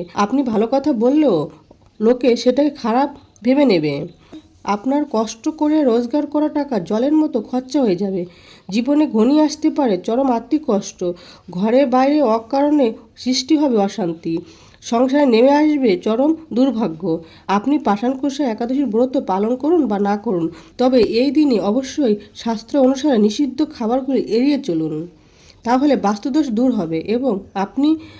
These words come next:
আর আপনার পরিবার সুস্থ থাকবেন, সুরক্ষিত থাকবেন। বন্ধুরা, এর সঙ্গে আমরা জেনে নেব পাষাণকুশা একাদশীর চারটি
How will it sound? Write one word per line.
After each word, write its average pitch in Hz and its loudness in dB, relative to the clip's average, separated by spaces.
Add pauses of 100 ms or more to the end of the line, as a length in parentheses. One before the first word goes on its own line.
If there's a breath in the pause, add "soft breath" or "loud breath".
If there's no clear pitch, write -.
(120 loud breath)
আর 190 0
আপনার 240 0
পরিবার 262 0
সুস্থ 262 -6
থাকবেন, 302 -2
সুরক্ষিত 320 -2
থাকবেন। 160 -4 (540 loud breath)
বন্ধুরা, 247 2 (400 soft breath)
এর 254 4
সঙ্গে 311 2
আমরা 262 2
জেনে 214 4
নেব 294 0 (460 loud breath)
পাষাণকুশা 262 -2
একাদশীর 247 -2
চারটি 226 -4